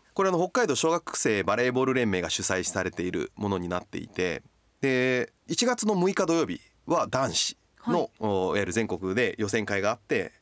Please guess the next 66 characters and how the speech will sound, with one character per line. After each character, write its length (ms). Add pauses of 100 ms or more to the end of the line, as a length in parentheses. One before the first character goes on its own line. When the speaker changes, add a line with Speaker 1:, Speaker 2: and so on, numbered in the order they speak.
(140)
Speaker 1:
集 120
ま 80
っ 20
た 80
チ 200
ー 20
ム 100
が、 320
十 140
チ 140
ー 20
ム 60
ぐ 60
ら 80
い 40
が 180
決 160
勝 100
戦 160
を 40
行 100
う 240
み 60
た 120
い 40
な。 180
Speaker 2:
あ、 100 (240)
戦 340
う 60
ん 40
で 60
す 100
ね、 80
そ 100
こ 140
で。 80
Speaker 1:
は 60
い。 60
ち 80
ゃ 60
ん 20
と 80
試 120
合 40
を 20
戦 340
う 60
ん 40
で 80
す 100
ね。 140 (240)
で、 80
七 240
日 120
が 300
女 140
子。 180 (540)
で、 320
八 180
日 280 (100)
月 220
曜 80
日 80
が 80
混 260
合。 240